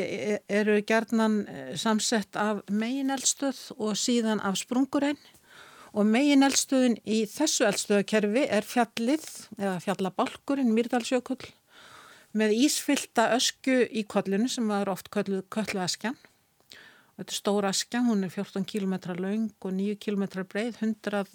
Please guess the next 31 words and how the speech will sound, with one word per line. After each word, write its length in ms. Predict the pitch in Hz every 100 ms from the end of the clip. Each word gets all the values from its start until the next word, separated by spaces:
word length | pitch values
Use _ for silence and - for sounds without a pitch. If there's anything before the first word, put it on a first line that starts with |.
| -
eh, 480 | - 196 - - 180
rú-, 160 | 226 -
hérna, 320 | 175 196 202 196
ferkílómetrar. 800 | 233 - 277 285 294 - - - _ _ - - - - - - - -
Og 320 | 233 233 240
í 380 | 226 233 240 233
suðausturhluta 1500 | - - 277 294 302 - 269 302 - 277 277 277 269 - 254 220
þessarar 460 | 277 262 233 214 - 262
öskju 340 | - - 254
er 140 | 220
sú 240 | - - 220
Katla 540 | - 269 - 233 247 262 _ - - - - -
sem 540 | - - 226 226 226 208 _ -
gaus 220 | 233 -
nítján 320 | 233 208 220
hundrað 220 | 202 196 180
og 160 | 190
átján 240 | - 240 262 -
og 380 | 202 214 208 -
á 240 | 185 202 196
öldunum 380 | 202 - 190 175
þar 160 | 185
á 20 | 170
undan. 300 | 160 - 135 _ _ _ _ _ _ - - _
Og 140 | 196 208
eins 160 | 220
og 60 | 233
ég 100 | 208
nefndi 320 | 208 220 208
áðan, 300 | 190 233 285
þá 60 | -